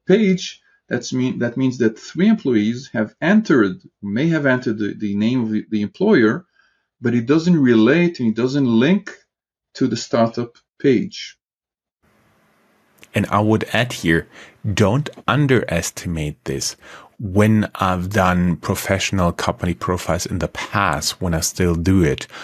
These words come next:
Speaker 2: uh, when other people in banking, in investment management, in, uh, consulting are doing this,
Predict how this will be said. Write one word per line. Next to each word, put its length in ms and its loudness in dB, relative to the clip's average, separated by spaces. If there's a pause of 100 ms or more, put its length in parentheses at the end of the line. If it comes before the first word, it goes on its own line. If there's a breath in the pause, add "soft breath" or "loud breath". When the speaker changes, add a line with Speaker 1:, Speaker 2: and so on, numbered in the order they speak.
(220 loud breath)
Speaker 2:
uh, 280 2
when 260 0
other 200 0
people 540 -6
in 320 -4
banking, 680 -2
in 460 -2
investment 680 -2
management, 920 -2 (480 loud breath)
in, 440 0
uh, 120 -2
consulting 800 -2
are 280 0
doing 400 0
this, 320 -6